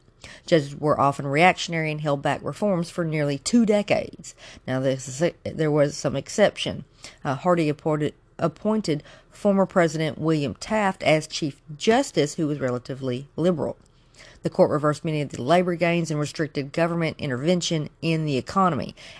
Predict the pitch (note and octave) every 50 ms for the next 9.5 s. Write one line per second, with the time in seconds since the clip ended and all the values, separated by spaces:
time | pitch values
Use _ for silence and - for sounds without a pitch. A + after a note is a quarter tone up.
0 | - - C#3+ D3 B2 - - D#3 D3+ D3 C#3 D3 D#3+ D#3 D3+ - E3 D3+ - -
1 | E3+ F3 - - - - - C4 C4+ A3 G#3 F3 D#3+ - - - D3+ C3+ - -
2 | - D#3+ D3+ D3+ D#3 D#3 D3+ D3+ - - - E3 C#3+ - D#3 D3 C#3 C#3+ - G3+
3 | G#3+ F#3 - - - - - - - - - - - - - - - G#3 G3 -
4 | - E3+ D#3+ D3 E3 D#3+ E3+ F#3 F#3 E3 D#3 D#3 D#3 D#3+ - - D#3 D#3+ D3 D3
5 | D3+ E3+ F#3 F#3 F#3+ F#3+ F3+ F3+ E3+ D3+ D#3+ E3+ E3+ D#3 D3+ D3 C#3 - - D3
6 | E3+ F#3 F#3 F3 D#3+ D#3 D#3 - - D#3 C#3+ D3 C#3 D3 G3+ A3+ G#3+ E3 - -
7 | - _ _ _ - - - - _ _ _ - - D3+ D3 - - - D#3 -
8 | E3 D#3 F3 F#3 A3+ A3 G3 F3 D3+ - - G#3+ G3+ G3 F#3 E3+ E3 F3+ F3 E3+
9 | F3 D#3+ D3 D#3 C#3+ F3 F#3 G3+ G#3+ -